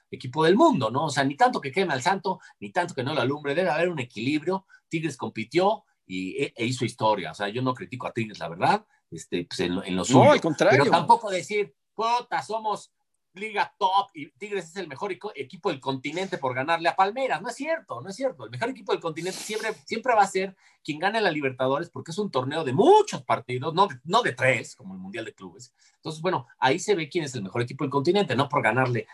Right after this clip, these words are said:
Speaker 1: al campeón de la Libertadores vas a ser tú el mejor equipo del continente, por Dios. Entonces, bueno, se, se caen
Speaker 2: No, pero
Speaker 1: exageraciones, ¿eh?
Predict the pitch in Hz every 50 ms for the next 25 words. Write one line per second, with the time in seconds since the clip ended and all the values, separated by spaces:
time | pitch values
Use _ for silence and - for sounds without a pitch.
0 | - - - - - 110 104 143 143 139 127 110 110 110 107 110 - - 120 135
1 | 135 127 139 139 123 117 - 135 127 123 - 135 127 120 123 107 101 104 - 123
2 | 120 131 127 135 135 135 165 170 170 233 294 262 147 120 - - - 143 202 190
3 | - - - _ - - - - _ - 156 160 175 208 196 151 127 175 170 -
4 | 180 175 - 226 247 - - 440 453 370 - 226 220 220 226 226 226 220 208 202
5 | 196 190 165 - - -